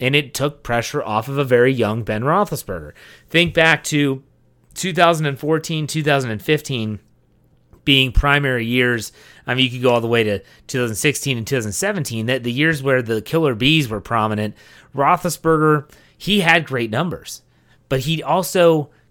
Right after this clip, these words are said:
could hand the ball off to Le'Veon Bell, and he knew that Le'Veon Bell was going to get the job done. He could, he knew that Antonio Brown was gonna make plays when he put it up there,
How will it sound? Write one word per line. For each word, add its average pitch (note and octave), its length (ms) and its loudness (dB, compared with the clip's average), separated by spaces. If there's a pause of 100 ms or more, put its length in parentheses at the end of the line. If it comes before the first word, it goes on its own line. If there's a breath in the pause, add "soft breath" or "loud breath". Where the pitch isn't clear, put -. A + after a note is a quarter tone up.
could D3+ 80 2
hand D#3+ 320 4
the D3+ 60 0
ball C3+ 200 4
off B2 140 4
to C3 100 -6
Le'Veon A2+ 460 -2
Bell, F2+ 480 -8
and B2+ 140 -4
he D3 160 2
knew C#3 160 2
that C3+ 160 0
Le'Veon B2 360 2
Bell A#2 180 2
was A2+ 100 -4
going A2+ 160 -6
to G#2+ 60 -6
get G2+ 140 -4
the G2+ 60 -10
job D3+ 340 2
done. E2+ 300 -10 (320 soft breath)
He C#3+ 220 2
could, C3+ 520 2 (520)
he C#3 160 -4
knew D#3+ 240 4
that D#3+ 160 2
Antonio C#3+ 560 0
Brown B2 220 0
was A2+ 100 -6
gonna A#2 120 -6
make G#2+ 220 -6
plays A#2+ 320 -2
when G#2+ 120 -6
he G#2 100 -6
put A#2 260 -6
it G#2+ 80 -2
up C3 160 0
there, C3+ 320 2